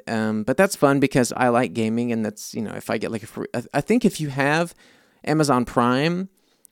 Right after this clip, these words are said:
you already have Luna as an option, so it's just sort of just, like, reminding people that they can access that if they have Prime.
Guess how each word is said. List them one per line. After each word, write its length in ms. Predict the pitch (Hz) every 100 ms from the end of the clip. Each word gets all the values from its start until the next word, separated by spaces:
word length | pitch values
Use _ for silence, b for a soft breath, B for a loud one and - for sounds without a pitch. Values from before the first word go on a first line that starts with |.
| -
you 220 | 123 127
already 220 | 127 123
have 360 | - 120 120 147
Luna 380 | 151 170 180
as 180 | 117 127
an 80 | -
option, 380 | 139 156 - 170
so 140 | -
it's 100 | 101
just 320 | - 123 - -
sort 220 | 139 120
of 100 | -
just, 320 | 120 - -
like, 240 | 113 - -
reminding 540 | 120 110 113 123 139
people 380 | - 135 143 135
that 260 | 110 -
they 140 | - 113
can 480 | - - 120 117 117
access 480 | 110 - - 117
that 240 | - 123 -
if 180 | 117 -
they 120 | 110
have 340 | 107 110 -
Prime. 420 | - 110 113 147